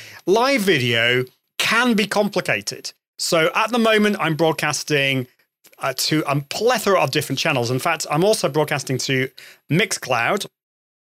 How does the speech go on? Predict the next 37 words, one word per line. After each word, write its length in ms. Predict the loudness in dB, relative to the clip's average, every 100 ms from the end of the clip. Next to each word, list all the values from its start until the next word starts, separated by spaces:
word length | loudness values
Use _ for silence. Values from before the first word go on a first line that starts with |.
| _ _ _ -12 -4
Uh, 140 | -2
I 40 |
don't 140 | 0 2
know 80 | 2
whether 140 | 2
I've 100 | 2
got 140 | 2
any 100 | 2
watching, 480 | 0 0 0 0 0
anyone 320 | -2 -2 0
watching 280 | 0 -2 -2
there 220 | 0 0
at 100 | -2
the 60 | -2
moment. 260 | -2 0 -2
I 40 |
just 160 | -6 -6
need 100 | -6
to 100 | -6
check, 420 | -4 -2 -4 -10 -16 -16 -4
uh, 140 | -2
whether 240 | 0 0
anyone's 260 | 0 0 -2
commenting 380 | -2 -2 -2 -2
on 180 | -2 -2
Mixcloud. 540 | -4 -8 -6 -4 -4
But 200 | -4 -4 -4 -14 -4
Mixcloud, 600 | -2 -2 0 2 2 -2
Twitch, 500 | -2 0 0 -2 -6 -4
YouTube, 520 | 0 0 2 2 2
Facebook, 500 | 0 0 0 0 -2 2
all 140 | 2
these 220 | 2 0
different 280 | -2 -4 -4
channels. 280 | -2 -2 0
I'm 120 | 0
multi-streaming. 800 | 0 0 -2 -2 0 0 0